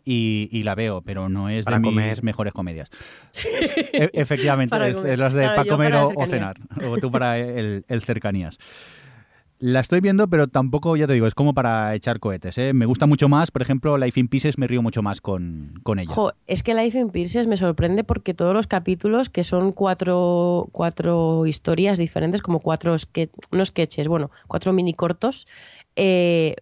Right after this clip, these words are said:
Speaker 3: cada, cada uno de ellos me saca un par de carcajadas fácil, ¿eh?
Speaker 1: Total.
Speaker 3: En plan que, en plan de carcajada de verdad, o sea,
Speaker 1: Sí, sí,
Speaker 3: en,
Speaker 1: sí.
Speaker 3: en alto, que dices, "Joder, pues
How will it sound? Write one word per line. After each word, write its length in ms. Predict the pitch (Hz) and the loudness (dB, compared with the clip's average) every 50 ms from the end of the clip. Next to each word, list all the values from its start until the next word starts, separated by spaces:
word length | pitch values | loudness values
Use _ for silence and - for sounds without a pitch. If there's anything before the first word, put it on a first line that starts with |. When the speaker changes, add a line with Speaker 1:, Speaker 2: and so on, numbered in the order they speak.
| - _ _ _ - - | -14 _ _ _ -8 -4
Speaker 3:
cada, 280 | - 180 170 165 160 | -2 0 0 0 -2
cada 340 | - _ - 165 156 160 160 | -2 _ -4 -2 -2 -2 -2
uno 200 | 156 170 196 214 | -2 -2 -2 -2
de 120 | 202 196 | -2 -2
ellos 240 | 185 175 180 226 220 | -2 -2 -2 0 0
me 100 | - 185 | -2 -2
saca 280 | 170 - - - - 202 | -4 -6 -8 -4 -2 -2
un 100 | 220 214 | 0 0
par 140 | 180 170 180 | 0 0 0
de 80 | 196 | -2
carcajadas 560 | - 233 233 - - 175 - 165 165 202 214 - | -2 -4 -6 -6 -8 -6 -4 -2 -2 -2 -4 -4
fácil, 420 | - - 160 - - 226 175 151 | -4 -6 -6 -2 -2 -2 -2 0
¿eh? 140 | 147 214 - - _ _ _ _ _ _ - _ _ _ _ _ _ _ _ _ _ | -2 -4 -6 -8 _ _ _ _ _ _ -20 _ _ _ _ _ _ _ _ _ _
Speaker 1:
Total. 200 | - 131 127 190 | 0 2 4 4
Speaker 3:
En 60 | 151 151 | 4 2
plan 200 | 165 175 202 202 | 2 -2 -2 -2
que, 460 | 226 247 254 233 226 214 202 185 117 | 0 0 0 2 2 2 0 0 0
en 120 | 185 185 | 0 0
plan 220 | 175 185 190 220 240 | 0 -2 -2 0 0
de 520 | 269 269 254 240 226 214 208 196 185 180 175 | 0 0 2 0 0 0 0 0 0 -2 -2
carcajada 600 | 180 170 - - - - 175 180 208 247 269 262 | -4 -6 -6 -8 -6 -2 0 0 2 2 2 2
de 120 | 226 214 | 0 0
verdad, 420 | 180 165 156 156 180 240 254 208 180 | 0 -2 -2 0 0 2 2 2 0
o 20 | |
sea, 140 | 175 190 175 | 0 0 0
Speaker 1:
Sí, 100 | 156 143 | 0 2
sí, 100 | 156 147 | 2 0
Speaker 3:
en, 60 | 131 | 0
Speaker 1:
sí. 100 | - 143 | 0 0
Speaker 3:
en 120 | 131 - | 0 0
alto, 440 | 170 226 311 302 - - 175 156 156 | 2 0 0 0 0 -2 -2 -2 -2
que 140 | 151 175 170 | -2 -4 -4
dices, 360 | 175 175 165 - 180 160 160 | -2 -4 -4 -4 -6 -6 -6
"Joder, 280 | - - 185 185 226 262 | -4 -2 -2 -2 -2 -2
pues 280 | 247 175 170 170 - | -2 -2 -2 -2 -6